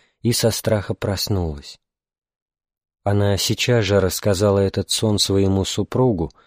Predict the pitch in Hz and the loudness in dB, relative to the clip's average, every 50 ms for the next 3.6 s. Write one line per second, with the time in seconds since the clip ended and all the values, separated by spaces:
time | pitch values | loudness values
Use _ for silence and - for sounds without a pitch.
0 | _ _ _ _ _ - 107 - - 107 98 - - 101 - - 104 98 101 101 | _ _ _ _ _ -4 -2 -2 0 -2 -2 -2 -2 -2 0 0 2 2 4 4
1 | 101 101 95 85 87 87 - - 98 90 - - - 101 98 95 92 90 87 90 | 4 2 2 2 0 -2 -2 -4 -4 -4 -4 -4 -2 0 0 2 2 2 2 2
2 | 90 87 87 87 82 90 95 92 87 - - 98 95 85 107 120 123 117 101 90 | 0 0 0 -2 -2 0 0 0 -2 0 0 0 2 2 2 2 2 2 2 0
3 | 87 85 82 82 85 80 76 67 65 69 69 | 0 -2 -2 -2 -2 -4 -4 -6 -10 -14 -16